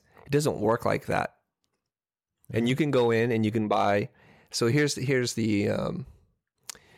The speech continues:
in orders of magnitude concept, okay? You can go and buy a light fixture for ten dollars at Home Depot,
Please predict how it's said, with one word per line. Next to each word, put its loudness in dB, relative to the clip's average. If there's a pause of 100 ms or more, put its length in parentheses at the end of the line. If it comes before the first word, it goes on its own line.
(300)
in 2
orders 2
of -2
magnitude 0 (140)
concept, -4 (240)
okay? -2 (760)
You 0
can 0
go 4
and 0
buy 2
a -2
light 0
fixture -2
for -6
ten -2
dollars 0
at -4
Home -2
Depot, -4